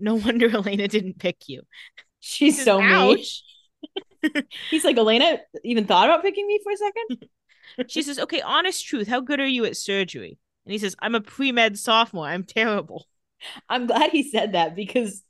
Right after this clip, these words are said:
Speaker 2: I would think he would believe he was good at it.
Speaker 1: He was, yeah, he's humble for that. We love that for him. Caroline says, "Perfect. Come with me." They go. We go out to outside the rave. Caroline is standing by her car when Enzo pulls up.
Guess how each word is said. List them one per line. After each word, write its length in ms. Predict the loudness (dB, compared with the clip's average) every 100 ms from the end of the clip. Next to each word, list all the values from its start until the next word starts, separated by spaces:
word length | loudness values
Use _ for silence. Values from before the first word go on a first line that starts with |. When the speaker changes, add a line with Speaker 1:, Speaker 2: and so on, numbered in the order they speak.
| _ _ _ _
Speaker 2:
I 180 | 0 2
would 180 | 2 0
think 180 | -2
he 120 | 0 0
would 160 | 0
believe 300 | 0 0 0
he 120 | 0 -4
was 160 | -4
good 220 | -2 0
at 220 | 0 -4 -6
it. 160 | -8 -10 -8
Speaker 1:
He 100 | -4
was, 160 | -2 -2
yeah, 180 | -2 0
he's 160 | 0 0
humble 280 | 0 0
for 120 | -4 -6
that. 140 | -8
We 60 | -4
love 160 | -4 -2
that 200 | -4 -6
for 60 |
him. 220 | -12 -14 -16 _ -6
Caroline 280 | -2 -2
says, 160 | -2 -8
"Perfect. 560 | -4 -2 0 -2 -8 -8
Come 120 | -6
with 160 | -6 -6
me." 200 | -16 _
They 120 | -10
go. 140 | -8 -10 -14 _ _ _ _
We 100 | -12
go 160 | -2 0
out 360 | 2 2 0 -6
to 240 | -8 -4 -2
outside 480 | -2 -2 -4 -4
the 80 | -4
rave. 280 | -10 -10 -12
Caroline 400 | -6 -4 -4 -6
is 80 | -8
standing 340 | -6 -4 -4
by 120 | -4 -4
her 80 |
car 260 | -6 -8 -8
when 140 | -8 -6
Enzo 420 | -6 -6 -8 -8
pulls 220 | -14 -14
up. 160 | -16